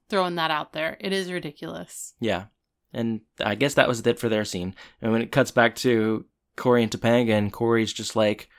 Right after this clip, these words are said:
Speaker 2: "No, we, we, we gotta watch sixty Minutes." And, or no, twenty twenty. And Topanga's like, "We can tape it." And Cory is like, "No, tape it? Then what's the point?" Um,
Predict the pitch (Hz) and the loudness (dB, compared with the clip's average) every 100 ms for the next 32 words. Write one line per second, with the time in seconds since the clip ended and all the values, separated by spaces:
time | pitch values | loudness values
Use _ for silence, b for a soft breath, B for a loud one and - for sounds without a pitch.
0 | b - 156 180 160 131 165 131 - 139 | b 0 2 2 0 2 2 2 -4 4
1 | 151 226 226 - - 180 - 156 185 285 | 6 8 6 4 -2 -2 -4 -2 2 2
2 | - - - _ b b b b - 143 | 0 -8 -10 _ b b b b 0 4
3 | 131 147 151 127 - 151 - 131 127 85 | 6 8 8 6 4 0 2 4 4 2
4 | - b b b b 123 120 120 117 - | -8 b b b b 4 6 4 2 0
5 | 131 131 117 113 131 220 190 139 185 - | 2 4 2 2 2 2 0 2 0 2
6 | 101 - 117 117 127 120 110 110 110 - | -2 0 -6 -4 2 4 4 2 -2 -2
7 | 113 98 - - - 156 330 123 101 - | -8 -10 -10 -8 6 6 6 2 0 -6
8 | - B B 113 151 233 208 - 165 208 | -12 B B 0 4 6 6 4 2 4
9 | 302 - - - _ _ b b b b | 4 2 -4 -14 _ _ b b b b
10 | _ _ - 117 110 101 92 87 | _ _ -2 2 4 2 0 -6